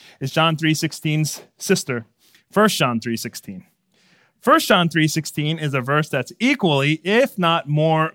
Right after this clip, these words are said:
beautiful, wonderful, powerful, glorious. In that verse, Apostle John writes,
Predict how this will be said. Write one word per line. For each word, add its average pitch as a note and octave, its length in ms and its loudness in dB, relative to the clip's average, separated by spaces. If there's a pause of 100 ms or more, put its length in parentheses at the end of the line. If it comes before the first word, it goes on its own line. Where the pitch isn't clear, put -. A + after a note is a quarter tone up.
beautiful, D#3+ 640 0
wonderful, D3+ 520 -2
powerful, C#3 760 -2
glorious. C3 720 -2 (560)
In F3+ 120 2
that A#3 180 2
verse, F3 240 2
Apostle E3 360 0
John C#3+ 280 0
writes, C#3 340 -4